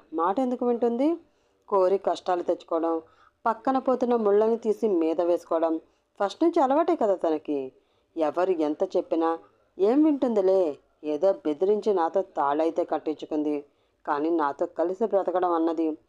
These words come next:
అంత ఈజీ కాదు. ఇప్పటికైనా దానికి ఆ విషయం అర్థమయ్యేలా చెప్పి మీ కూతుర్ని మీతో తీసుకుని వెళ్ళిపోండి,"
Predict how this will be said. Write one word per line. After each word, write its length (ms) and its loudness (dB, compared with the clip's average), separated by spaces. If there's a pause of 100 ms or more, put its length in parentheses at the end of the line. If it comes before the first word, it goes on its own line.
(300)
అంత 300 -6
ఈజీ 340 -2
కాదు. 420 -4 (420)
ఇప్పటికైనా 580 -2
దానికి 360 0
ఆ 100 2
విషయం 420 -4
అర్థమయ్యేలా 600 -2
చెప్పి 500 -4 (380)
మీ 140 2
కూతుర్ని 600 -2 (580)
మీతో 340 2
తీసుకుని 380 -2
వెళ్ళిపోండి," 580 -2